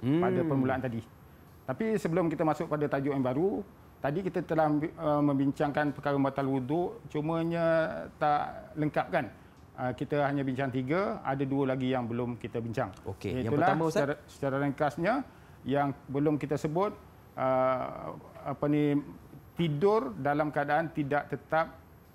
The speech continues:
Speaker 2: papan punggung membatalkan wuduk.
Speaker 1: Mm-hmm.
Speaker 2: Dan yang keduanya, menyentuh, uh, kemaluan dubur ataupun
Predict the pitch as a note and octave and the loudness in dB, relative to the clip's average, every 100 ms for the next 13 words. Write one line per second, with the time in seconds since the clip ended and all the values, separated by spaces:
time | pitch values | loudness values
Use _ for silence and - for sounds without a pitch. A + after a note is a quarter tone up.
0 | - C#3 - C#3+ - D3 C#3 E3 - - | -4 -2 2 2 2 2 2 0 -2 -4
1 | B2+ B2+ C3 B2+ B2 C3 B2 A#2+ D#3+ G#4 | -2 -2 -2 -4 -2 0 0 0 0 0
2 | - - G#2+ A2+ D3 B3 A#2+ D3+ F#3+ F#3 | -4 -12 -6 -4 -2 -2 -2 -2 0 -2
3 | D#3 D#3 D3+ D3 D3 D#3 D#3 D#3 D#3+ - | 0 0 2 2 2 2 2 0 -4 -12
4 | - - - B2 C#3 C#3 C3 - D#3 D3+ | -20 -20 -8 -2 0 0 -2 0 0 -2
5 | D3+ C#3+ B2 B2 A#2+ A#2 C3 C3 C3 D3 | -6 -8 -4 -2 -2 -4 -2 0 2 2
6 | D3+ D#3 D#3+ E3 D3 C#3+ - - - B2+ | 2 2 0 -4 -8 -12 -18 -20 -16 -6
7 | C3 C3+ D#3 E3 C3 C3+ C3 E3 F3 | -2 0 0 -2 -2 -2 -2 -2 -4